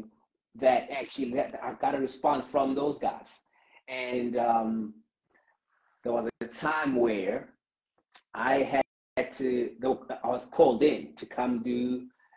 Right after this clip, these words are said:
an induction or an interview of some sort, the first one, right? And then on the same day, coincidentally, we had a meeting with a record label that was interested in hearing, you know, uh, what we had to offer.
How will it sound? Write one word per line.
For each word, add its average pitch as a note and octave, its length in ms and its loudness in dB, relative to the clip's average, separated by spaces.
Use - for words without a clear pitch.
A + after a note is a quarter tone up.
an A2+ 100 -2
induction A2+ 580 -2
or A2 160 0
an G#2+ 120 0
interview A#2 440 -2
of - 100 -4
some - 180 -6
sort, - 300 -2
the - 60 -12
first - 400 0
one, - 140 -12
right? A2+ 320 2
And B2+ 120 4
then C3+ 140 2
on B2 160 0
the A2 80 -2
same G3 420 6
day, F#2 300 -4
coincidentally, A#2+ 920 -2
we C#3 160 4
had D#3 220 8
a B2 80 6
meeting G#2+ 680 0
with G#2 260 2
a A2 240 -2
record G#2+ 500 0
label F#2 560 -2
that A#2 140 2
was G2 340 -4
interested B2+ 500 -4
in G2 160 -2
hearing, G2+ 640 -2
you A#2+ 140 0
know, G#2 420 0
uh, G2 260 4
what G#2 340 2
we A#2 120 2
had - 240 -2
to - 140 -4
offer. - 360 2